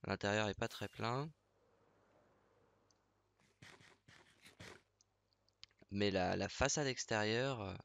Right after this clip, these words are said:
waouh. Bon, les deux colonnes sur les côtés, ça rend vachement bien aussi. Je pense que je serais pas capable de faire, euh, pas du premier coup en tout cas,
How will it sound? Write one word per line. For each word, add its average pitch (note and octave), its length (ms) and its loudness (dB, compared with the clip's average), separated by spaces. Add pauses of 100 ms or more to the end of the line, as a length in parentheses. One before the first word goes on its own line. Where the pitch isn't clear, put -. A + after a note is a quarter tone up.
(1000)
waouh. G#2 300 6 (1500)
Bon, G2+ 80 -2
les G2+ 100 2
deux C3+ 160 2
colonnes C#3 300 2
sur A#2+ 100 -4
les G#2 80 -4
côtés, - 240 -4
ça G#2 160 0
rend F#2+ 120 -4
vachement A#2 400 -2
bien A#2 180 -4
aussi. - 280 -10 (600)
Je - 140 0
pense C#3+ 220 0
que - 100 0
je - 60 4
serais A2 120 0
pas C#3+ 140 -2
capable B2 320 -4
de G2 80 0
faire, G#2+ 340 0
euh, F#2+ 180 -2 (2500)
pas D3 140 8
du C#3+ 100 4
premier C3+ 360 2
coup - 180 -2
en C3+ 100 2
tout - 100 -8
cas, A#2+ 320 0